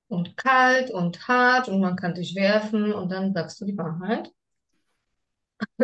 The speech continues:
Oder aber Feuerdivination,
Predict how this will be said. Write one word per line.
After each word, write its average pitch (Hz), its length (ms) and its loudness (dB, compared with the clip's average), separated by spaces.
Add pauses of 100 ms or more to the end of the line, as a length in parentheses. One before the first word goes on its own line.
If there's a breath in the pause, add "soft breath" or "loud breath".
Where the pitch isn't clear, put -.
(240)
Oder 226 840 2
aber 214 840 2
Feuerdivination, 180 1500 0